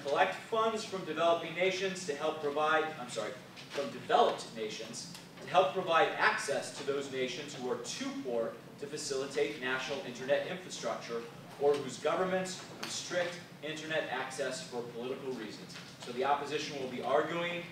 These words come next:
that the in-, access to the internet is a fundamental human right and that, um, developed nations should support those who are not developed in developing their internet infrastructure, and they should also help those nations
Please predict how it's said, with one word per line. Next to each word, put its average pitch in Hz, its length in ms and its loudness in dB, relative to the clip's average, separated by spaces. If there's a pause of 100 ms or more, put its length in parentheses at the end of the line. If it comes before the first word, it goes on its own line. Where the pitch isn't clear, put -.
(320)
that 117 200 0
the 135 140 -4
in-, 147 300 -8
access 139 320 -2
to 139 80 -6
the 135 80 -6
internet 139 380 0
is 117 180 -2
a 117 40 -6
fundamental 131 500 -2
human 131 340 -4
right 175 300 6 (580)
and 113 140 -6
that, 113 140 0 (360)
um, 110 340 -6 (800)
developed 143 440 4
nations 139 440 0 (120)
should 147 320 -6
support 143 580 0
those 127 260 0 (160)
who 113 280 -8
are 110 160 -2
not 143 240 0
developed 120 460 0 (280)
in 117 80 -10
developing 135 580 0
their 123 200 -2
internet 117 420 -6
infrastructure, 135 760 -4 (460)
and 185 160 -2
they 180 80 -4
should - 220 -6
also 175 400 2 (100)
help 135 260 0
those 123 240 -4
nations 120 520 -6